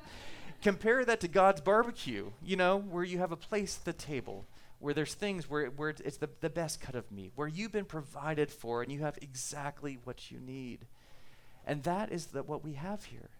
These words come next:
Every cause to celebrate. I'm not gonna get into the science and philosophy of baking, but those croissants that I shared with you that you all will not let me forget, that might be the bread of anxious toil. <laughs> Um, these are such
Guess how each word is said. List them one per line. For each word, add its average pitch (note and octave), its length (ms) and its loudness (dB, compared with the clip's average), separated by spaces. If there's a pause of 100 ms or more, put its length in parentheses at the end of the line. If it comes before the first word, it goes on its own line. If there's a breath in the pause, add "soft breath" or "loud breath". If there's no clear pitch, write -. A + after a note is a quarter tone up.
(100)
Every G3 300 0
cause D#3 360 -4
to D3 100 -8
celebrate. A2+ 640 -6 (1600 loud breath)
I'm C#3 120 -2
not C#3+ 120 2
gonna C#3+ 140 -2
get B2+ 120 2
into A#2+ 120 -4
the A2+ 80 -2
science A#2+ 380 0
and A2+ 80 -6
philosophy A2 420 -2
of G2+ 100 -6
baking, A2 400 -2
but G#2 120 -8
those G#2 200 -6
croissants A2 560 -6
that F#2+ 120 -2
I G2+ 80 0
shared A2 320 -4
with - 160 -12
you A2+ 100 -8
that G#2 160 -4 (180)
you A#2+ 200 -2
all A#2 100 4
will B2 180 -2
not B2+ 180 4
let A#2+ 120 0
me C3 80 -2
forget, B2 480 4 (680 loud breath)
that E3 180 8
might F#3+ 200 2
be D#3 80 2
the C3+ 100 4
bread C3+ 200 2
of A2+ 100 2
anxious A2+ 280 -2
toil. G#2 420 2
<laughs> - 40 4 (2500 loud breath)
Um, C3 380 10 (400)
these F3+ 180 2
are E3+ 80 6
such D#3+ 480 2